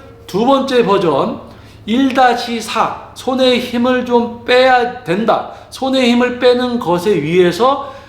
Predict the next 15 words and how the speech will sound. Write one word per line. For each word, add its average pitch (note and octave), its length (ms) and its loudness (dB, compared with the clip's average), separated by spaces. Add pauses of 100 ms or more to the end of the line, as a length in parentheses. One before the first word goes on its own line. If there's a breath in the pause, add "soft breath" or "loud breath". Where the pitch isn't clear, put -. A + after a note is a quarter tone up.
(160 loud breath)
다른 A3 380 2
근육의 A3+ 300 -2
사용률을 A#3+ 560 0
낮출 C#3+ 400 -4
수 G#3+ 180 -8
있다. - 600 -4
이것에 A#3+ 560 -2
대한 A#3+ 460 0
이해를 C4 580 2
돕는 G#3+ 680 2 (400 loud breath)
기초과정, A3 1000 0 (220)
어, C3 240 -6
두 F#3 160 -2
번째 G#3+ 680 0
영상이었습니다. C#3 840 -4